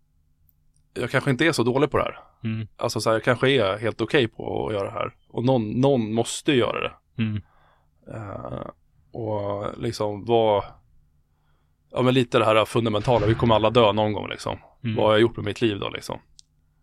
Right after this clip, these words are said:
Speaker 1: Eh, och jag trivdes ju relativt bra med, för det är ju, ja, men allt ifrån liksom teknikutveckling och så här. Det är ganska, som kommer ett tag till, till, till teknikintresset liksom.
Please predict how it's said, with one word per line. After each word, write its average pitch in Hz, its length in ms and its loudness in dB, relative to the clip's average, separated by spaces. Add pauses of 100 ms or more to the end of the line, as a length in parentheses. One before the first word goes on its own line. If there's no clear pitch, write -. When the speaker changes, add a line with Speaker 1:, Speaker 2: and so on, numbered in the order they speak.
(220)
Speaker 1:
Eh, 62 500 -10 (680)
och 104 420 -8
jag 117 100 -4
trivdes 131 460 -2
ju - 20 0
relativt 101 360 -4
bra 60 300 -2 (380)
med, 104 360 -8
för 107 80 -4
det 117 160 2
är 113 120 0
ju, 101 80 -4 (1700)
ja, 131 80 2
men 131 60 4
allt 131 180 4
ifrån 127 180 2
liksom 113 220 0
teknikutveckling 120 800 0
och 95 100 -4
så - 80 -6
här. - 280 -6
Det - 60 -6
är 120 40 0
ganska, 117 320 -2
som 117 180 0
kommer 120 320 2
ett 107 60 -2
tag 101 160 -4
till, 107 120 -6
till, - 140 -6
till 101 340 -4
teknikintresset 113 680 0
liksom. - 300 -10